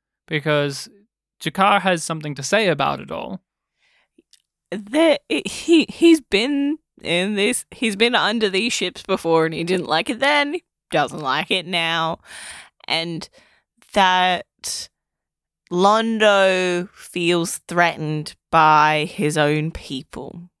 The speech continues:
Speaker 2: which is a big difference. Even when he was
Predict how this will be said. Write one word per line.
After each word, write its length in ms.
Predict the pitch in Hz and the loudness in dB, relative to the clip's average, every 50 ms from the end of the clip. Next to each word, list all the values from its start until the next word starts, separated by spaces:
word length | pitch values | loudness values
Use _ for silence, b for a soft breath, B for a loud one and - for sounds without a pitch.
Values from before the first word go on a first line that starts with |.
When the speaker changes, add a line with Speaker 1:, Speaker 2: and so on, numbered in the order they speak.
| _ _ _ _ _ _ _ _ _ _ _ _ _ _ _ _ _ _ _ _ _ _ _ | _ _ _ _ _ _ _ _ _ _ _ _ _ _ _ _ _ _ _ _ _ _ _
Speaker 2:
which 240 | - 180 151 - - | -8 -8 -6 -4 -2
is 920 | 151 147 147 147 143 143 143 147 - - - - - - - - - - - _ _ _ _ _ _ _ _ _ _ _ _ _ _ _ _ _ _ _ _ _ - | -2 -2 -2 -2 -4 -6 -6 -6 -6 -4 -4 -4 -6 -6 -8 -10 -12 -14 -18 _ _ _ _ _ _ _ _ _ _ _ _ _ _ _ _ _ _ _ _ _ -10
a 60 | 220 | -10
big 420 | 170 - 165 170 185 202 190 202 226 | -2 0 2 2 2 2 -2 -2 -2
difference. 800 | - 190 202 - - 160 123 - 50 - - - - - - - _ | -2 -2 -2 -4 -6 -6 -6 -6 -8 -12 -16 -14 -14 -14 -14 -10 _
Even 460 | 214 226 247 254 262 269 262 254 240 | -4 -2 -2 -2 -2 -2 -2 0 2
when 220 | 226 220 214 208 | 2 2 2 0
he 500 | 196 196 208 220 202 196 208 208 208 196 - - | -2 -6 -6 -6 -4 -4 -4 -4 -4 -6 -8 -12
was 1120 | - - 202 - 180 180 180 175 170 170 170 175 185 - - - - - - - - - | -18 -16 -6 -4 -2 0 0 0 0 0 -2 -2 -4 -4 -6 -10 -10 -12 -14 -14 -16 -18